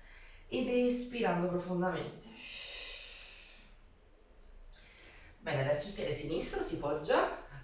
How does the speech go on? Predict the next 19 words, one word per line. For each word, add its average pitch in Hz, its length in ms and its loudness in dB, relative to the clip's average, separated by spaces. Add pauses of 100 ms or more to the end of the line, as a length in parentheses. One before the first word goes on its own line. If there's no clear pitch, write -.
terra, 165 580 0 (760)
scende 151 420 -2
il 147 80 -2
ginocchio 147 420 -2
destro, 294 580 2 (140)
salgono 208 600 6
le 160 120 2
braccia 160 360 2
su 285 160 4
in 262 80 2
alto, 180 420 4 (480)
scendi, 196 880 6
mani 147 300 2
poggiate, 160 760 4 (360)
piede 214 340 10
destro 170 380 6
accanto 135 340 2
al - 100 4
sinistro, 220 640 4